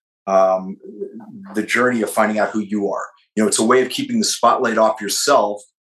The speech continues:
And, you know, if I can just interact and make other people happy,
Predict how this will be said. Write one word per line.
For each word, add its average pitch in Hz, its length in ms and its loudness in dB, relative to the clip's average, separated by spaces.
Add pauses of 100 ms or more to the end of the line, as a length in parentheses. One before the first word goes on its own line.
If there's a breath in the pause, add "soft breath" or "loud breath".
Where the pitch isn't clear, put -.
(420)
And, 107 360 -2
you 117 60 -2
know, 107 140 2
if - 80 0
I 107 60 2
can 113 120 -4
just 143 220 -4
interact 123 460 0
and 110 100 -2
make 107 140 -2
other 120 160 -2
people 113 280 -6
happy, 107 560 0